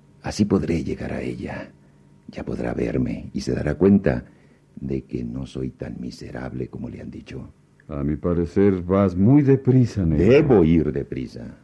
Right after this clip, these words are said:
Speaker 2: Es que si cometes un robo tras otro, tendrás de ti a toda la policía.
Speaker 1: Nunca van a reconocerme.
Speaker 2: Ah, pues no sé cómo lo harás, porque,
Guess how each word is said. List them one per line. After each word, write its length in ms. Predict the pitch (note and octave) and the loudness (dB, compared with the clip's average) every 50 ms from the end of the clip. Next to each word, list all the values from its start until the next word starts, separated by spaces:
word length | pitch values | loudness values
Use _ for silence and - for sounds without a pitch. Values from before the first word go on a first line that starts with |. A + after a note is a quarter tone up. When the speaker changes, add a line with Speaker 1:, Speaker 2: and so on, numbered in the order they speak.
| _ _ _ - | _ _ _ -10
Speaker 2:
Es 120 | F#3+ G3 | -10 -4
que 120 | - G#3 | -4 -4
si 120 | F#3+ G3 - | -4 -2 -2
cometes 520 | - A2+ A2 C3+ E3 D#3+ - C#3+ A2+ A#2 | 0 2 4 4 4 2 0 -4 -4 -2
un 140 | C3 D3+ C#3 | -2 -2 -2
robo 480 | - A2+ A#2 C3 C#3 C3+ B2 A2+ G2+ - | -2 -2 -2 -2 -2 0 -2 -2 -2 -4
tras 300 | - F#2+ F#2 F2+ - F#2+ | -8 -10 -10 -10 -6 -4
otro, 300 | B2 C3+ B2 - D3+ - | -2 -2 -2 -2 -4 -6
tendrás 440 | - - A#2 B2+ B2+ C#3 E3 E3 | -4 -2 -2 0 2 2 2 2
de 100 | D#3 D3 | 2 0
ti 220 | - - - D#3 E3 | 0 2 2 4 4
a 140 | D3 - - | 2 4 2
toda 220 | E3 F3 G3 G3 | 4 4 6 4
la 140 | F3+ D3+ - | 4 2 2
policía. 760 | D3 D3 B2+ A#2 A2 G#2+ - E3 G#3+ B3+ B3+ - - - - - | 2 2 4 2 0 0 2 4 4 4 4 4 0 -2 -6 -8
Speaker 1:
Nunca 720 | - - - C2+ C#2 F2+ G#2+ G#2+ G2+ F#2+ F2 D#2+ D#2 D2+ C#2 | -10 -10 -8 -6 -4 -2 0 0 2 0 0 0 -2 -2 -2
van 200 | C#2 D2 C#2 C#2+ | -2 -4 -4 -4
a 100 | C2+ B1+ | -6 -6
reconocerme. 680 | C#2 C#2 - - C2+ C2+ B1+ - C2+ B1+ B1 B1 A#1+ - | -6 -6 -6 -6 -8 -8 -8 -8 -8 -8 -8 -8 -6 -4
Speaker 2:
Ah, 240 | G#2 A2+ B2 C3 C3+ C#3+ | -2 0 0 0 0 0
pues 120 | B2+ G#2 | 0 2
no 100 | F#2+ G2+ | 2 2
sé 160 | G2 A2 G#2 | 0 0 0
cómo 180 | E2+ A2+ A2 G#2 | 4 4 4 6
lo 60 | G2 | 6
harás, 320 | F#2+ G2 A2+ D3 E3+ - - - | 6 4 4 2 2 -2 -2 0
porque, 440 | B2 A2+ G#2 G#2+ G#2 G2 F2 C#2+ | 0 0 2 2 2 2 2 0